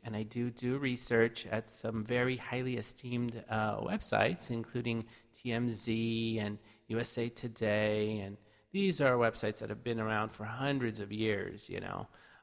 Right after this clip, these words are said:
uh, especially U S A Today. Most people read this newspaper as it first started out,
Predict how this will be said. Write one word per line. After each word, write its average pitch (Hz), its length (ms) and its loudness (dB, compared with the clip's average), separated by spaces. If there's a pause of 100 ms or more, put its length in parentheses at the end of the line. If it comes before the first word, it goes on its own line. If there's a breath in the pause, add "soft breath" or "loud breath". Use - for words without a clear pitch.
uh, 50 340 0
especially 110 560 -2
U 107 100 0
S 101 180 -4
A 98 100 -2
Today. 131 640 6
Most 117 320 0
people 113 500 2 (300 loud breath)
read 127 260 0
this 113 560 2
newspaper 110 840 2
as 107 180 0
it 101 100 -8
first 110 300 -2
started 101 400 -4
out, 127 580 -2